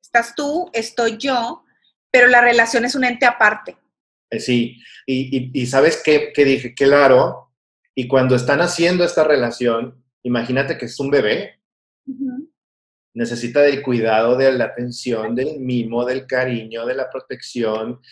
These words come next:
Speaker 2: del estar pegados todo el día, todo el tiempo, a todas horas. Sin embargo, para que esa misma relación madure, va ten-, va, va, va llevándose, eh, diferentes espacios, y luego viene la etapa del berrinche, y luego viene la etapa de,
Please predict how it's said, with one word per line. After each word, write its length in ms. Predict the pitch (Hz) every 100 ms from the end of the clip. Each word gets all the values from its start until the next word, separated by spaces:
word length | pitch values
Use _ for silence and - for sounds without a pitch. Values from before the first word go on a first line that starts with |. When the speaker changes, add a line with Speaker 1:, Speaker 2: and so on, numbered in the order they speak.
| _
Speaker 2:
del 180 | 127 127
estar 320 | 123 135 135
pegados 680 | 147 131 123 117 120 120 -
todo 160 | - 120
el 160 | 117 110
día, 320 | 120 113 113
todo 120 | 117
el 200 | 117 113
tiempo, 300 | 117 110 117
a 100 | 117
todas 340 | 113 113 - 123
horas. 480 | 117 113 120 - _ _ _ _ _ _
Sin 240 | - 135 120
embargo, 400 | 117 120 123 143
para 200 | 139 120
que 80 | 123
esa 140 | 151
misma 300 | 151 143 156
relación 420 | 151 139 - 123
madure, 640 | 131 135 131 127 135 135 - -
va 200 | 117 -
ten-, 300 | 131 131 127
va, 280 | 113 113 - 117
va, 460 | 110 107 110 117 - _ _
va 220 | 117 110
llevándose, 840 | 113 127 131 131 139 127 117 107 - _ -
eh, 280 | 110 107 110
diferentes 500 | 120 120 113 110 131
espacios, 720 | 143 117 120 110 - 131 135 _ _ _
y 100 | 117
luego 260 | 113 110 120
viene 220 | 131 131
la 80 | 139
etapa 320 | 123 113 123
del 140 | 127
berrinche, 460 | 135 127 113 107 131
y 40 |
luego 220 | 123 117 127
viene 200 | 117 123
la 100 | 139
etapa 400 | 139 110 120 127
de, 420 | 123 113 107 -